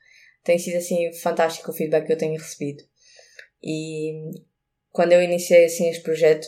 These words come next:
um, uns meses ainda antes de eu iniciar o projeto, eu tava um bocadinho reticente.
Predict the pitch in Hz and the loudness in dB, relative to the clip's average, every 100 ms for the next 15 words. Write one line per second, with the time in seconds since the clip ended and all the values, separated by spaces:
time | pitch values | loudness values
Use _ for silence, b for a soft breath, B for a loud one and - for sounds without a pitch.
0 | - - 156 156 - 160 170 165 180 170 | -14 -8 -4 -4 -6 -4 -4 2 4 4
1 | 160 160 160 160 160 160 156 156 156 147 | 4 4 4 2 4 2 2 0 -2 -2
2 | 151 147 143 143 - b b b b b | -4 -2 -4 -6 -16 b b b b b
3 | b _ 170 170 175 165 165 170 170 170 | b _ 4 6 6 6 4 2 2 2
4 | 175 180 170 170 180 - 170 - 147 147 | -2 0 0 0 -2 -6 -6 -4 -4 -6